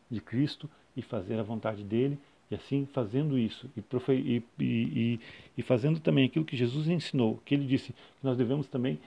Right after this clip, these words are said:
é, é, fazer as coisas que ele diz, não só ouvir, mas praticar as obras que ele diz que tem que ser feitas.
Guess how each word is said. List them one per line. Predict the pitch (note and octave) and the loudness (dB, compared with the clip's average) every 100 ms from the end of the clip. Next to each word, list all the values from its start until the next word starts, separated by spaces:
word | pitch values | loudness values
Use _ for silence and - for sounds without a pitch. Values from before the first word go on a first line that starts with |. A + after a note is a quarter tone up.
| - | -14
é, | - | -6
é, | A#2+ - A2+ - _ _ | -4 -2 -4 -4 _ _
fazer | - C3+ G#2 D#3+ F3+ | -4 -2 2 4 4
as | D3 | 2
coisas | - D#3+ D3 | -2 -2 -4
que | - | -4
ele | C#3 A#2+ | -4 -2
diz, | A#2 A2+ | -6 -4
não | D3+ | -4
só | D3 F3 G#3+ | -2 -2 0
ouvir, | D#3 C3+ A#2 B2+ A2+ - | 0 2 4 4 2 -6
mas | A#2+ - | -10 -8
praticar | - C#3+ - - D#3+ C#3+ C3 | -2 -4 -4 -4 0 0 0
as | B2+ A2 | -4 -2
obras | A2+ G#2+ G#2 | -2 -2 -4
que | - G#2 | -6 -8
ele | G2 | -8
diz | G2+ - | -12 -16
que | _ | _
tem | A2+ | -10
que | - | -8
ser | A2 | -14
feitas. | - - A2+ - | -12 -12 -10 -12